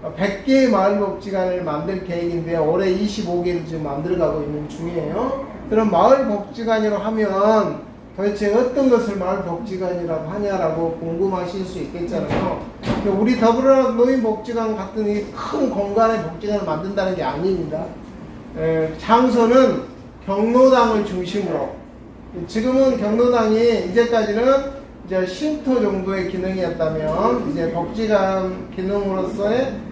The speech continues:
약간의 기능을, 위상을 올리고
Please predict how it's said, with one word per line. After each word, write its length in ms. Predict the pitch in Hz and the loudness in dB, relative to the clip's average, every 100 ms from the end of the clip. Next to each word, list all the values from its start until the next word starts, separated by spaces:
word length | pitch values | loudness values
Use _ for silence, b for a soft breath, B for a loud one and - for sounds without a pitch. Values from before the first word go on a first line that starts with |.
| - | -6
약간의 440 | 185 185 233 214 202 | -4 2 4 2 2
기능을, 520 | 208 233 233 175 180 | 4 6 6 4 0
위상을 360 | 180 220 220 196 | 0 2 2 2
올리고 640 | 156 190 233 233 - - | 2 2 2 0 0 -2